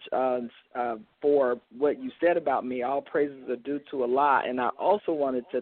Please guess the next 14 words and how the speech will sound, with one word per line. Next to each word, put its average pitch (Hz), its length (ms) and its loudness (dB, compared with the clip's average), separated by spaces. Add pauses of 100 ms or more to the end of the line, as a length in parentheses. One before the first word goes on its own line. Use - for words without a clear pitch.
thank 127 280 -2 (240)
you 165 400 -4
for - 220 -2
all 143 380 4
the 135 100 -8
wonderful 127 500 -6
work 135 360 -2
you 120 160 -8
do, 131 480 -2
because 123 340 -4
you 135 240 -4
all 113 340 0 (140)
are 113 160 -4
just 110 220 -8